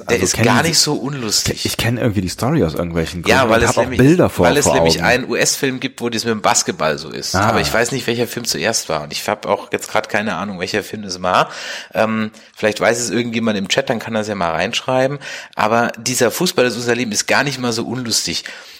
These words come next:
Speaker 1: weil, also, der Rest ist so, ich sag mal, deutsche Komödie. Aber was das Geile ist, die Oma ist, ich glaub, die Oma ist B-V-B-Fan.
Speaker 2: Mhm.
Speaker 1: Und die wohnt halt in diesem durch und durch Schalke-Haushalt.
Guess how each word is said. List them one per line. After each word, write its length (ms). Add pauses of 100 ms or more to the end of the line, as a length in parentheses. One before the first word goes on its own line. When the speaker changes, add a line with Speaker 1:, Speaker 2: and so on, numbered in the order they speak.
(320)
Speaker 1:
weil, 520 (320)
also, 160 (840)
der 240
Rest 200
ist 100
so, 100
ich 60
sag 120
mal, 120
deutsche 260
Komödie. 580
Aber 260
was 160
das 180
Geile 140 (140)
ist, 220
die 160
Oma 260
ist, 380 (300)
ich 80
glaub, 160
die 120 (200)
Oma 240
ist 240
B-V-B-Fan. 880
Speaker 2:
Mhm. 220 (500)
Speaker 1:
Und 140
die 120
wohnt 180
halt 160
in 60
diesem 300
durch 240
und 80
durch 180
Schalke-Haushalt. 1040